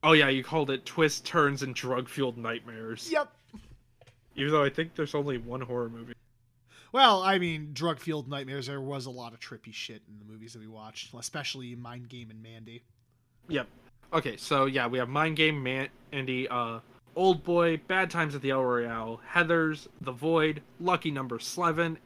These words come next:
Speaker 1: and Running Scared.
Speaker 2: Mm-hmm.
Speaker 1: Not the fifties Running Scares from, uh,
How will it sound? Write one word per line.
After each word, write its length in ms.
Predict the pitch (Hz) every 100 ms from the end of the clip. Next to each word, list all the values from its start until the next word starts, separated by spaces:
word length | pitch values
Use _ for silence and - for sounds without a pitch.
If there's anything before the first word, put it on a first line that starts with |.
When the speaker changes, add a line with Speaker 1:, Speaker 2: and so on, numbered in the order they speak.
| 143
Speaker 1:
and 360 | 143 139 127
Running 300 | 123 123 120
Scared. 540 | 117 - 120 113 - 107 _ -
Speaker 2:
Mm-hmm. 220 | 151 165 427 _ _ _ _ _ _ _
Speaker 1:
Not 340 | 139 151 175 -
the 140 | 185 -
fifties 560 | - - 180 - 165 147
Running 240 | 151 143
Scares 400 | 127 143 135 127
from, 380 | - 131 123 123
uh, 280 | 120 117